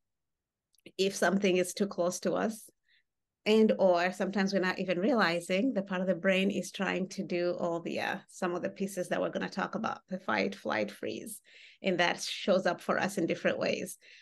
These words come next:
So even as soon as something is in the room, this,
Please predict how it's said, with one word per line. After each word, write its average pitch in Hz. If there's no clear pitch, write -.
So -
even 214
as 185
soon 226
as 220
something 214
is 190
in 190
the 180
room, 175
this, -